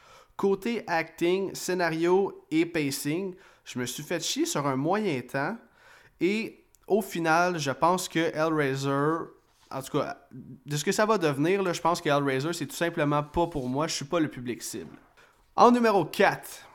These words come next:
c'est un film que j'étais ultra hype d'aller voir au cinéma. Je me disais, «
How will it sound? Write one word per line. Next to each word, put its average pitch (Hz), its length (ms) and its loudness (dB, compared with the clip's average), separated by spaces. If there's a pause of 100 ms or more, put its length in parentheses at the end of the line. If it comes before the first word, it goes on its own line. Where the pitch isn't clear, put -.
(960)
c'est 160 200 -2
un 214 120 6
film 254 300 0
que 165 120 2
j'étais 151 560 0
ultra 214 800 2
hype 147 440 4
d'aller 131 240 -2
voir 147 260 -2
au 131 80 -4
cinéma. 131 480 -2
Je 143 100 -6
me 127 100 -6
disais, « 127 380 -4